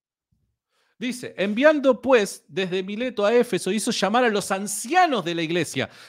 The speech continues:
Cuando vinieron a él, les dijo, 'Vosotros sabéis cómo me he comportado entre vosotros todo el tiempo desde el primer día que entré en Asia, sirviendo al Señor con toda humildad.'"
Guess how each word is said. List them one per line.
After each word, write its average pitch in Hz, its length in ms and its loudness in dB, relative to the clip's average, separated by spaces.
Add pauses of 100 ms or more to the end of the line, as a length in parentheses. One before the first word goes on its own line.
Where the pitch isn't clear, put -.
Cuando 180 260 -6
vinieron 226 420 -4
a 240 120 -2
él, 294 220 -4
les 208 200 -2
dijo, 247 280 -2
'Vosotros 254 420 -6
sabéis 269 340 -6
cómo 262 280 -6
me 247 180 -4
he 330 80 -6
comportado 262 600 2
entre 214 240 -2
vosotros 302 520 -6 (320)
todo 294 240 -4
el 247 140 -4
tiempo 277 340 0
desde 202 220 0
el 208 140 -2
primer 277 420 -2
día 320 380 -2 (340)
que 208 160 -4
entré 214 360 -6
en 269 100 0
Asia, 262 420 2
sirviendo 247 500 -6
al 220 80 -6
Señor 269 300 -12
con 226 160 -10
toda 294 180 -6
humildad.'" 233 440 -2